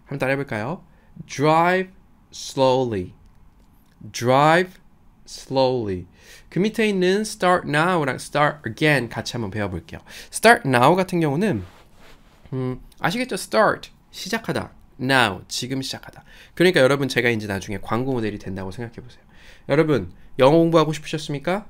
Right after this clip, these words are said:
그동안 영어 공부 할지 말지 공부하셨-, 고민하셨습니까? 여러분, 지금 바로 시작하세요. 좀 광고 모델 같았어요? Start, start now 할 수 있는 거고요. 제가 아까 서두에다가 여러분, 어, 여러분 유월 달이 됐는데 영어 공부 포기하신 분들 많으시겠죠?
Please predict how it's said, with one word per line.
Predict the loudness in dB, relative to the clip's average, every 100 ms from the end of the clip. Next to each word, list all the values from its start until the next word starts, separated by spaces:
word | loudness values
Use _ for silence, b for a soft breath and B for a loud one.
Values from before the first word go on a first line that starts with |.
| -18 -20 -20
그동안 | -10 -6 -4
영어 | -6
공부 | -8 -8
할지 | -4 -2 0
말지 | 0 0
공부하셨-, | -2 0 0 -2 -10 -16 -14
고민하셨습니까? | -4 0 0 -2 -6 -8 -4 -4 -6 b b -4
여러분, | -2 -2 -4 -6
지금 | -8 -6 -4 -4
바로 | -2 -2 -2 -4 -8
시작하세요. | -14 -12 -10 -10 -14 -20 -20 -20 -20 -20 -20
좀 | -14 -14
광고 | -8 -6
모델 | -4 -6
같았어요? | -10 -14 -14 -14 -16 -20 -16
Start, | -12 -10 -12 b b b b b b b
start | -4 2 4 4 2 -10 -20 -20 -18 -4
now | 2 4 2 -2 -10 -16 -6
할 | -4
수 | -4 -4
있는 | -4 -2
거고요. | 0 2 4 2 B B
제가 | 4 6
아까 | 6 4
서두에다가 | 2 2 4 4 4 4
여러분, | 4 2 -2 B B B 4
어, | 6
여러분 | 6 4 0
유월 | 0 0
달이 | 0 -2
됐는데 | -2 -4 -4 -2
영어 | -2
공부 | -4 -6
포기하신 | -8 -6 -6 -6
분들 | -4 -4
많으시겠죠? | -4 -6 -8 -8 -8 -4 -4